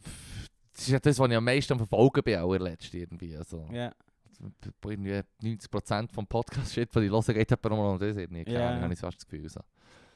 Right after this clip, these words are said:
Speaker 1: Andere Leute, andere Leute haben das aber verdammt und wollen möglichst nicht wie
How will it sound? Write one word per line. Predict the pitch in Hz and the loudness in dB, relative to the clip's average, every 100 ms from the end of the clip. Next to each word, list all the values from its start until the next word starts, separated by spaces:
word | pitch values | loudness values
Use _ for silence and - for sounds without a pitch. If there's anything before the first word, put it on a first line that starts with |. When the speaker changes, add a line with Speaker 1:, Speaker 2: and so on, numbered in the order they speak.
| _ _ _ _ | _ _ _ _
Speaker 1:
Andere | 156 220 214 | 4 4 4
Leute, | 233 - | 0 -2
andere | - 190 185 | 0 2 2
Leute | 190 - | -2 2
haben | 135 170 | 4 4
das | 190 | 4
aber | 175 160 | 2 2
verdammt | 170 165 | 2 2
und | 131 117 113 | 2 0 2
wollen | 110 117 92 | 2 2 0
möglichst | 123 151 139 - | -4 -4 -4 -4
nicht | 151 131 | -6 -2
wie | 147 131 | -4 -4